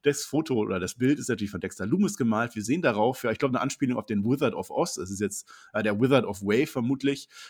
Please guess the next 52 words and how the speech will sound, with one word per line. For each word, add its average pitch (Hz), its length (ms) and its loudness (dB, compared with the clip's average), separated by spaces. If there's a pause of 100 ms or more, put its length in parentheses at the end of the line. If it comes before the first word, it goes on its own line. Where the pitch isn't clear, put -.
wo 135 120 2
dann 208 180 4
allerdings 131 420 2
Dexter - 460 0
statt - 360 -6
Austin 117 360 -4
Theory - 400 -2
<laughs> - 40 -10
drauf - 340 -4 (220)
abgebildet 127 680 0
ist. - 280 -6 (340)
Ja, 165 100 2
und 151 200 0
jetzt 156 140 -2
ist 147 80 -4
halt 160 120 0
die 156 60 -2
Frage: - 280 -2
Indy 190 220 0
liebt 180 280 -4
ihn 156 140 0
halt 151 260 0
und 135 100 -2
Dexter 151 280 -2
liebt 139 200 -2
ihn 120 100 2
auch, 131 220 2
aber 113 160 0
Johnny 127 240 2
liebt 135 220 0
das 123 160 -2
nicht, 151 160 -2
dass 120 100 -2
die 147 120 -2
sich 147 140 -4
gegenseitig 123 400 -2
liegen, 139 400 -2 (260)
lieben. 160 320 2
Und 123 140 -2
da 131 80 2
kann's 165 240 0
ja 143 60 0
jetzt 117 160 -2
eigentlich 123 220 0
nur 113 100 -2
ein 92 120 -2
Match 123 260 -2
geben, 117 260 0
und 95 100 -8
zwar 98 180 -8
nächste 143 360 -4
Woche 110 340 -2